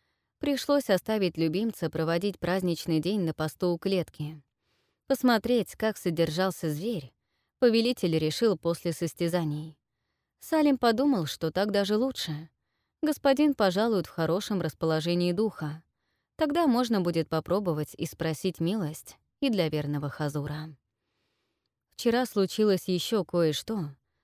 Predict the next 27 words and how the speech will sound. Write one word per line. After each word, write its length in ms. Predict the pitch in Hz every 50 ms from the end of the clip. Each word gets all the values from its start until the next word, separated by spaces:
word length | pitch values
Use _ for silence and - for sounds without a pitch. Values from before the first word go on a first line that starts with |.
| _ _
отнявшее 640 | _ 220 202 - - 170 196 226 190 - - 165 160
чуть 260 | - - - 214 185
не 100 | 202 185
полдня 480 | 165 - 185 175 156 151 156 180 220 220
драгоценного 760 | 185 170 165 151 160 156 - - 202 220 226 208 180 170 156
времени 400 | 156 156 175 214 220 202 196 190
на 100 | 196 190
подготовку. 800 | - 190 190 185 196 202 - 233 185 143 - - - 147 147 151 _ _ _ _ _ _ _ _ _ _ _ _ _ _
Утром 380 | - 294 285 - 240 190 170 160
пришло 420 | - 175 170 - - - 185 185 185
известие. 720 | 180 185 202 214 196 - - - 151 151 151 156 160 - _ _ _ _ _ _ _ _ _ _
Повелитель 580 | - 262 240 254 240 247 247 - - 202 190 175
желает, 560 | 160 170 165 165 170 214 226 180 147 147 -
чтобы 360 | - - - - 185 185 190
через 320 | - - 202 185 180 180
два 180 | 175 180 202 214
часа 460 | - - 175 151 - - 226 220 190
зверь 360 | 160 156 160 214 226 196 170
ждал 300 | 151 151 160 185 208 214
его 260 | 190 170 170 170 185 175
в 60 | -
саду 320 | - - 156 160 190 233
у 80 | 240 202
центрального 640 | - - 170 151 151 - 185 202 214 202 190 185 185
фонтана. 680 | - 208 196 196 196 - 214 170 143 143 147 156 165 156 _ _ _ _ _ _ _ _ _ _ _ _ _ _ _ _
Салим, 420 | - - 330 320 269 196 160 151 -
охнув, 540 | - 214 202 - - 156 151 156 - - _